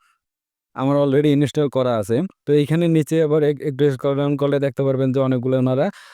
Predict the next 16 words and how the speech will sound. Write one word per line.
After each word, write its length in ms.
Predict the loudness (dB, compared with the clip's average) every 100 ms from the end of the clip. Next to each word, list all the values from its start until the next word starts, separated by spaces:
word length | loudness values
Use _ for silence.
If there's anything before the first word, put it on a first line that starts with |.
| -4
আহ, 220 | -2 -2
ফিচার 380 | -2 -4 -2 -2
দিয়ে 180 | 0 2
রাখছে, 320 | 0 -2 -2 -2 -4 _ -4
যেগুলো 340 | 0 2 2 2
হচ্ছে 260 | -2 -2 0 0 -2 -6
সংক্ষেপে 400 | -6 -4 -2 0
দিয়ে 160 | 2 0
রাখছে 160 | 0 -2
এবং 160 | 0 -2
কি 140 | -4 -4
করতে 260 | -4 -2 -2
হবে 160 | -2 -2
নির্দেশনাও 640 | 0 0 0 -2 0 -2 0
দিয়ে 180 | 0
রাখছে 280 | -2 -4 -8